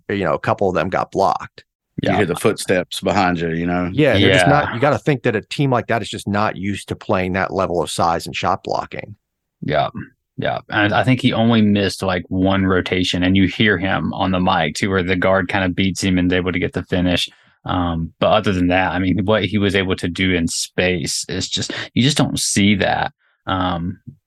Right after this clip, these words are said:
Speaker 3: and so, you know, he really was a big anchor for us down there. Um, one of the bigger storylines that we, well, I guess two, one, you know, Roach ties his career high with twenty-three,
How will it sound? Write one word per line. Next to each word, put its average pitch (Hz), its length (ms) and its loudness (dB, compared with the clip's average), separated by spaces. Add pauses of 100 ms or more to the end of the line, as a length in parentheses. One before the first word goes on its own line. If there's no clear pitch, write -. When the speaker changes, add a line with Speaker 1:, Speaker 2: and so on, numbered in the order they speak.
Speaker 3:
and 95 240 0
so, 92 380 0
you 98 100 0
know, 87 160 2
he 92 160 0
really 95 220 4
was 90 140 2
a 90 40 2
big 87 260 0
anchor 92 300 2
for 95 200 -2
us 92 100 -2
down 95 300 0
there. 90 480 2
Um, 92 320 0
one 151 120 6
of 147 80 6
the 123 80 4
bigger 107 380 2
storylines 95 680 0
that 92 100 0
we, 90 100 -4
well, 110 100 4
I 107 60 4
guess 107 220 0
two, 98 380 0
one, 101 440 2
you 98 60 0
know, 92 120 0
Roach 92 360 -2
ties 92 240 0
his 92 140 -4
career 95 280 0
high 92 180 2
with 90 160 0
twenty-three, 95 760 0